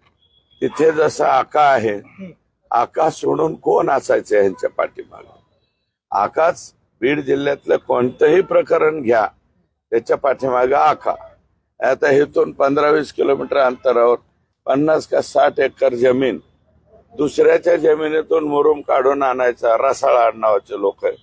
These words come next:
Speaker 1: आणि आकांनी तिथं काहीतरी पन्नास एकर जमीन घेतली, पूर्ण बोगदाच बुजलाय. जर सवळ मिळाली तर हे कॅमेरा ते घेऊन जाते, तर ते गोरगरीब म्हणते, "अरे आमची जमीन आहे, आमच्या जमिनीतून नेऊ नका."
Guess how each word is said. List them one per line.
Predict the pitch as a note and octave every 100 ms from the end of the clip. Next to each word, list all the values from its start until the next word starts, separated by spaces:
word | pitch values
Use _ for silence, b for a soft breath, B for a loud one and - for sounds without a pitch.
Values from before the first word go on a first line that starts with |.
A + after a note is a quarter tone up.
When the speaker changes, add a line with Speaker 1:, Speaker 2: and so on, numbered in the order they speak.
| _ _ _ _ _ -
Speaker 1:
आणि | G#2+ C3
आकांनी | C#3 A#2+ - C#3+ D3 D3+
तिथं | - A#2 C#3
काहीतरी | B2+ C3+ B2+ C#3
पन्नास | C#3 D3 C#3+ D#3 D#3
एकर | C#3+ B2 C#3
जमीन | B2 B2+ B2+ C3
घेतली, | A#2+ G#2+ - A#2+ - _ _ _ _ -
पूर्ण | C#3+ D#3 D#3 D#3
बोगदाच | C#3 B2 C3+ C3+ E3 D#3
बुजलाय. | C#3 C#3+ B2+ B2+ A2 - _ _ _ _ _ A2+
जर | A#2+
सवळ | - C#3 D3 D#3
मिळाली | D3 C#3+ C#3+ C#3+ C#3
तर | -
हे | C3+ B2
कॅमेरा | - C#3 C3+ C#3 C#3
ते | C3+ C3
घेऊन | A#2 A#2+ D#3 D#3
जाते, | C3+ A2 A2+
तर | F#2+ - - _ _ _ -
ते | B2
गोरगरीब | A#2+ D3+ D#3 C#3+ D#3 C#3+
म्हणते, | D3+ C#3+ C3+ A#2+ C#3+
"अरे | D3+ C#3+ C3 C3+
आमची | B2+ C3+ B2+ D#3
जमीन | B2 C3+ B2+ B2+
आहे, | B2
आमच्या | A#2+ A#2+ -
जमिनीतून | A#2 B2 B2 A#2 A2+ A#2 A2+
नेऊ | A#2+ A#2
नका." | B2+ A2 G#2 -